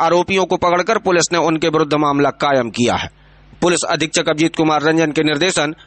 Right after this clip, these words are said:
अतिरिक्त पुलिस अधीक्षक संतोष डेहरिया एवं एसडीओपी केपी सिंह के मार्गदर्शन में विजय राघवगढ़ पुलिस द्वारा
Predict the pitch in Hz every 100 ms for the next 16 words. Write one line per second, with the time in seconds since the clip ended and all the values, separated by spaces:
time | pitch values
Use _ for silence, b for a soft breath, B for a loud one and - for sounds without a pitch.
0 | - 156 170 160 160 165 165 160 147 165
1 | 143 151 143 151 131 143 160 165 - 156
2 | 151 120 151 127 156 151 151 156 147 151
3 | - 175 160 143 143 151 143 147 143 170
4 | 170 190 151 143 147 139 143 135 143 139
5 | 147 135 120 175 131